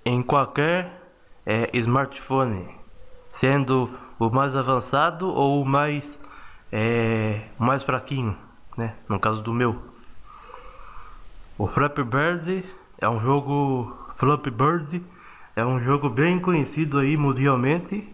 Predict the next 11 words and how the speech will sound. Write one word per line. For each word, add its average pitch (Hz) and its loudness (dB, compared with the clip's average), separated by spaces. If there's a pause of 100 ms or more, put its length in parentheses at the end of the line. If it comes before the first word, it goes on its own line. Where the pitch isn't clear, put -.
né? 135 0 (2000)
E 107 2
vale 127 4
a 143 2
pena 151 0
você, 139 2
é, 104 0
jogar 123 2
aí 131 -2
nas 135 0
horas, 135 2